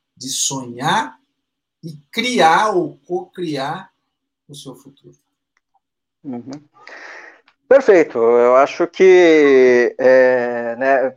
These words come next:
Speaker 2: é um livro, é, magnífico e o principal, né, Paulo, como você falou, é de um autor que viveu, né? O que ele tá passando são as coisas que, porque ele,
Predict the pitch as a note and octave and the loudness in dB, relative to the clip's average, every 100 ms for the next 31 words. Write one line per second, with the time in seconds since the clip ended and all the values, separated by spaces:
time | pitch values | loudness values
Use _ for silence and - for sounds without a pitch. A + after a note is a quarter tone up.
0 | - C3 A#2+ A#2+ A#2 A#2 B2 B2+ C3+ B2 | -12 -10 -6 -6 -6 -8 -6 -6 -4 -6
1 | A#2 _ - A2+ A2+ A2 D3 E3 E3+ G#3+ | -10 _ -16 -14 -12 -4 -4 0 -2 0
2 | - F#3 - - A3 A#3+ - - - D3+ | 2 2 0 -2 0 0 -4 -4 0 0
3 | C3+ C#3+ C3 A#2+ A#2+ D3+ E3 E3 E3 F3 | 0 -4 -2 -2 -2 -4 -4 -4 -2 0
4 | C#3 C3 - A3+ F#3+ F3 C#3 - F3+ - | 2 0 2 0 0 0 -2 0 -2 -2
5 | _ _ - G3 - C#3+ B2+ G3 - _ | _ _ -10 -10 -10 -14 -6 -6 -6 _
6 | C3+ D3 C3 G#2 B2+ C#3 C3+ - F#3 F#3+ | 0 4 2 0 -4 -4 -6 -2 2 2
7 | E3 - F3+ - E3+ - D3+ D#3 F#3+ B2+ | 0 0 -2 0 -2 -2 -4 -2 -4 -8
8 | A#2 - _ - F3 E3 - E3+ F3 F3 | -12 -16 _ -4 -2 0 0 0 0 -4
9 | - E3+ - D#3 - D3+ C#3+ C#3 C3+ C3 | -8 -10 -4 -6 -2 0 0 0 -4 -10